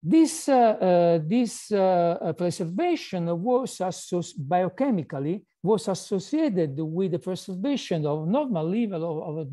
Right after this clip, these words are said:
of, of the two markers of oligodendrocyte, myelin basic protein and myelin associated, uh, glycoproteins.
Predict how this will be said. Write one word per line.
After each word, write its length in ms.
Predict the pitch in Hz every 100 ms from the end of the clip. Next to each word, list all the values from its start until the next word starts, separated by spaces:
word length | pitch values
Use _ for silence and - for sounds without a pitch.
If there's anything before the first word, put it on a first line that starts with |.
| 151 _ _ _
of, 140 | 180 156
of 100 | 143
the 180 | 147 147 _
two 260 | - 302 277
markers 680 | 175 175 175 170 170 147 -
of 140 | 151
oligodendrocyte, 1200 | 147 165 151 147 143 143 147 - 151 - - - - _ _ _ _ -
myelin 540 | 175 294 254 185 156
basic 400 | 143 190 - 147
protein 600 | - 269 294 - 131 127 - _ -
and 400 | 175 165 160 165
myelin 720 | 190 175 151 135 131 135 131 -
associated, 840 | 214 196 - 160 - 147 131 123 120 _ _ -
uh, 220 | 147 131 131
glycoproteins. 1120 | 135 131 127 123 139 135 131 123 117 -